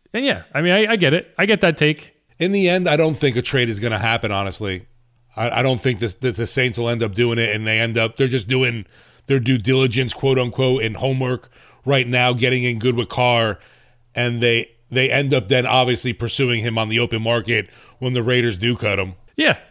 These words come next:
Speaker 1: right. And, and I, I think it's just, it's, they wanna be in a position where they can make a trade if, if it fits what they wanna do, right? It's like you said earlier, like, one of the things that you said, and I disagreed with, was that they're all in. I don't think they're all in.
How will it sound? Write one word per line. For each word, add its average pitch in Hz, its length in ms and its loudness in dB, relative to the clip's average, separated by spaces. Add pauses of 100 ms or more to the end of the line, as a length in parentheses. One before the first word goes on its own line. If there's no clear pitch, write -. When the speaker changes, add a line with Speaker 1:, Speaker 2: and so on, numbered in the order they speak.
Speaker 1:
right. 147 280 0
And, 175 180 -4
and 185 680 -6
I, 190 60 -2
I 180 40 -2
think 196 280 -4 (100)
it's 180 240 -6
just, 180 400 -8 (140)
it's, 170 240 -6 (260)
they 175 140 -2
wanna 196 340 0
be 180 200 2
in 180 80 2
a 160 60 0
position 143 440 0
where 135 100 2
they 110 160 2
can 131 280 0
make 127 160 0
a 113 40 -4
trade 113 320 -2
if, 110 280 -6 (300)
if 120 160 -6
it - 160 -12
fits - 520 -6 (420)
what 131 240 -4
they 123 140 0
wanna 120 240 -4
do, 98 260 -8
right? 117 260 0 (280)
It's 170 100 -2
like 190 140 0
you 160 260 0
said 196 180 2
earlier, 165 360 2
like, 143 240 -2
one 160 160 -2
of 165 40 0
the 151 60 0
things 147 240 -2
that 135 60 -6
you 127 80 -6
said, 135 220 -2
and 127 300 -10
I 127 120 -2
disagreed 127 360 -4
with, 117 100 -6
was 113 100 -8
that 120 160 -6
they're 123 160 0
all 123 180 2
in. 135 140 0
I 127 60 2
don't 165 140 -4
think 175 140 -4
they're 104 140 -2
all 90 160 -4
in. 107 160 -20